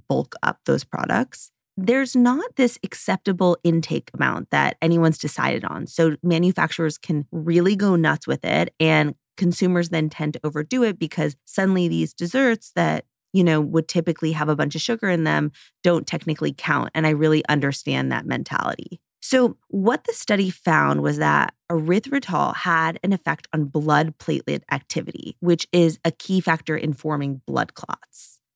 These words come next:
And there was this connection between higher levels of erythritol leading to these stickier platelets, which in turn led to higher chances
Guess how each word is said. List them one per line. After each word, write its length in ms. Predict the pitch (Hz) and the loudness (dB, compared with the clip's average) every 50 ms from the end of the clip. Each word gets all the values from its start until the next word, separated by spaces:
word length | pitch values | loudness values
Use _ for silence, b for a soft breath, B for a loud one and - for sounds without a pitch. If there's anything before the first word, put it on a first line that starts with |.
| _ - | _ -2
And 500 | 196 196 185 180 180 175 170 170 165 160 - | 0 2 2 4 4 4 4 4 2 0 -2
there 160 | 196 175 165 165 | 0 2 2 2
was 140 | 160 160 | 2 0
this 120 | 170 160 - | -2 -6 -8
connection 640 | - - 220 247 330 359 - - 202 180 175 170 | -4 -2 -2 0 0 -2 -4 -2 -2 0 0 0
between 480 | 170 165 - - - 160 160 156 151 160 | -2 -4 -4 -4 -4 -2 0 0 0 -2
higher 580 | - - - - - 180 180 185 185 190 190 190 | -4 -6 -6 -2 0 2 4 4 4 2 0 0
levels 460 | 180 175 170 160 160 160 156 156 151 | 0 2 2 2 2 2 0 -2 -2
of 120 | - 143 | -4 -4
erythritol 800 | 147 147 170 208 240 - 240 208 202 - 202 202 196 196 202 202 B B B B B | -4 -4 -2 -2 -4 -2 -4 -6 -4 -2 -2 0 0 0 -2 -4 B B B B B
leading 360 | - 185 185 185 180 180 175 | -2 2 2 4 4 2 2
to 100 | - 170 | 0 -4
these 200 | 170 160 160 - | -6 -6 -10 -10
stickier 680 | - - - - - 185 170 - - 202 190 185 175 165 | -10 -10 -10 -6 -4 -4 -4 -4 -4 -2 0 0 0 0
platelets, 560 | - - 151 151 - - 220 262 269 - - _ - | -2 -2 -4 -2 0 0 0 0 0 -4 -10 _ -2
which 180 | 208 196 - - | -2 -2 0 0
in 120 | 180 175 | -2 -2
turn 600 | - - - - 302 311 285 247 214 202 196 196 - _ - | -2 -4 -4 -2 0 2 2 2 2 2 0 0 -2 _ -2
led 320 | 170 170 160 160 156 - | 0 2 2 2 0 -2
to 220 | - - 165 160 165 | -4 -2 -2 -2 -2
higher 320 | - - 175 165 165 170 | -2 0 2 4 4 4
chances 520 | 165 - 170 160 151 147 - 165 151 151 | 2 0 -2 -4 -4 -4 -4 -4 -6 -6